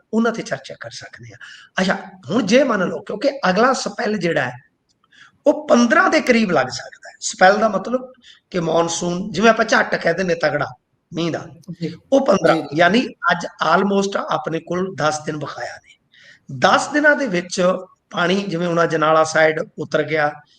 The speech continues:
Speaker 1: ਕੁਝ ਹੋਰ ਥਾਵਾਂ ਤੋਂ ਪਾਣੀ ਉਤਰਨਾ ਸਟਾਰਟ ਹੋ ਗਿਆ, ਕੁਝ ਸੜਕਾਂ ਤੇ ਵਹੀਕਲ ਵਗੈਰਾ ਦੌੜਨ ਲੱਗ ਪਏ। ਯਾਨੀ ਜ਼ਿੰਦਗੀ ਪਟਰੀ ਤੇ ਉਦੋਂ ਤੱਕ ਆ ਜਾਏਗੀ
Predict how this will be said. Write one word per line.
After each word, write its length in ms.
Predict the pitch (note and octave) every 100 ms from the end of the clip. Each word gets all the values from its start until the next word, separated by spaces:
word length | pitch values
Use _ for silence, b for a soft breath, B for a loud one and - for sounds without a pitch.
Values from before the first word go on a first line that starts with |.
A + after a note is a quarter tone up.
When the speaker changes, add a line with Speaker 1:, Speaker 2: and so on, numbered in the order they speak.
| b -
Speaker 1:
ਕੁਝ 160 | D#3
ਹੋਰ 300 | C#3 D#3+ F#3
ਥਾਵਾਂ 300 | D#3 D3+ D#3
ਤੋਂ 140 | D3+ D3
ਪਾਣੀ 260 | D3 D3+
ਉਤਰਨਾ 360 | C#3+ D3 D3+ D3+
ਸਟਾਰਟ 360 | - C#3+ C#3+
ਹੋ 100 | C#3+
ਗਿਆ, 260 | C#3 D3+ D3 -
ਕੁਝ 120 | B2+
ਸੜਕਾਂ 340 | - D#3 D3+ D3
ਤੇ 120 | D3+
ਵਹੀਕਲ 340 | D3 D3+ D#3+
ਵਗੈਰਾ 300 | D3 D3 D3
ਦੌੜਨ 360 | C#3+ C3+ C#3 C#3+
ਲੱਗ 180 | C#3+ C#3
ਪਏ। 300 | C3+ C#3 B2+ B B B B3
ਯਾਨੀ 280 | D#4+ F#4+
ਜ਼ਿੰਦਗੀ 600 | G#3+ G3 G3+ A3 C#4+ - - _ b b _
ਪਟਰੀ 360 | G3 G3+ A3 B3
ਤੇ 340 | B3 C#4+ - -
ਉਦੋਂ 400 | F#3 F#3+ G3+ G3+
ਤੱਕ 240 | G#3 G3+ - -
ਆ 240 | D3+ D#3+ D#3+
ਜਾਏਗੀ 520 | C#3+ A2 A2 -